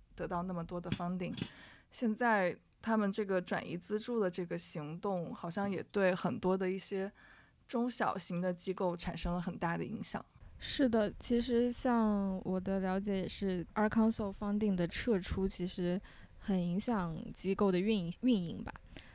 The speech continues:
Speaker 2: 然后他们就非常迫切地需要寻找到外部的商业赞助，或者说是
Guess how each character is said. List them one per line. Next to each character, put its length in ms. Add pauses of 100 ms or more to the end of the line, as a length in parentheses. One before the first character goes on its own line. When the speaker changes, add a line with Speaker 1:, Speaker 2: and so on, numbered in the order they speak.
(100)
Speaker 2:
然 120
后 20
他 80
们 140
就 100
非 120
常 120
迫 180
切 180
地 100
需 140
要 120
寻 220
找 180
到 140
外 240
部 300
的 260
商 260
业 200
赞 260
助， 200 (200)
或 100
者 160
说 240
是 400